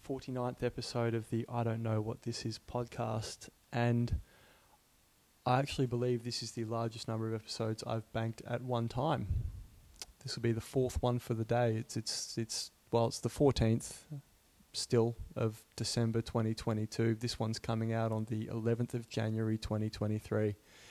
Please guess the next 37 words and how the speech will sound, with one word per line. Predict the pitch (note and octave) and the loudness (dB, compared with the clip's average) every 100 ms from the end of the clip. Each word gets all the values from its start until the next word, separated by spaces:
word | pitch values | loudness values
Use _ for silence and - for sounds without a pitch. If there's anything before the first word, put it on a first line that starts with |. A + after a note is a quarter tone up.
| - - | -20 -2
And | A#2+ | 4
I | B2 | 4
hope | C#3 | 4
you | C3 | 4
guys | A#2 A#2 | 2 4
are | A2+ | 2
having | A2 A2+ | 2 2
a | A2 | 2
wonderful | A2 A2+ A#2 A#2 | 2 2 2 0
new | A2+ A2+ | 0 0
year | A2 A2 | 0 0
so | - G#2+ | 0 0
far. | G#2 A2 A2 G#2+ G#2 _ - - - - - _ - | 2 2 2 0 -4 _ -20 -20 -20 -20 -20 _ -8
I | A2 G#2+ A2 G#2+ A2 G#2+ A2+ | -2 0 0 0 0 -2 -4
will | A#2 A2+ A2 A2 - - | -2 0 0 -2 -6 -6
tell | C3 C3+ | 0 2
you | A#2+ A2 G#2+ _ - | 2 0 -2 _ -6
about | A#2 G#2+ G#2+ G#2+ - | -2 0 2 0 -6
Christmas | - B2 - A2 G#2+ | -6 -4 -2 -4 -2
and | G#2+ | -2
everything | G#2+ G#2+ A2 A2+ - | -2 0 -2 -4 -2
probably | A#2 A2+ A2+ A2 A2+ | -2 -2 -2 0 0
on, | A2 A2 | 0 0
um, | A2 G#2+ A2 G#2+ A2 A2 A2 A2 A2 - | -2 -2 -2 -2 -4 -4 -4 -6 -8 -4
the | A#2+ A#2 A#2 - | -2 0 2 0
episode | - C#3 C3 B2+ | -2 -2 -2 -2
that | - | -2
comes | B2+ B2+ | -2 2
out | C3 | 2
on | C3 C3 B2+ | 2 0 -2
the | B2+ | 0
eighteenth | C3+ F#3+ G3 D#3 - - _ _ _ _ _ A2+ | 0 2 0 0 -2 -12 _ _ _ _ _ -6
of | G#2+ | 0
January. | A2+ A2+ G#2+ G#2 G#2 _ _ - | 2 2 0 -2 -6 _ _ -6
I, | A#2+ | -2
I, | A#2 A#2 A2+ A#2 F#3+ | 0 -2 -6 -8 -8
I, | A#2 A2 A2 | -4 -2 -4